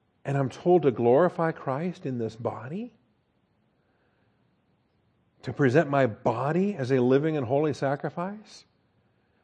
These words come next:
Well, you know, can I wait to do that for when I'm got my resurrection body? <laughs> No, I'm told to do it here and now in this body.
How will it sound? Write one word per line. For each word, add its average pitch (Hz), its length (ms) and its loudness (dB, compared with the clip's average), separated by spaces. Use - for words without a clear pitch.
Well, 151 380 4
you 180 160 0
know, 156 340 2
can 170 160 2
I 190 60 6
wait 170 240 6
to 165 80 -4
do 156 160 8
that 175 260 4
for 156 100 2
when 151 180 2
I'm 135 280 0
got 151 140 2
my 139 80 0
resurrection 143 500 6
body? 202 420 4
<laughs> - 760 0
No, 123 300 8
I'm 175 100 6
told 143 240 6
to 151 80 4
do 139 180 6
it 147 60 0
here 147 240 2
and 170 80 0
now 190 220 2
in 190 80 2
this 175 140 2
body. 120 420 -6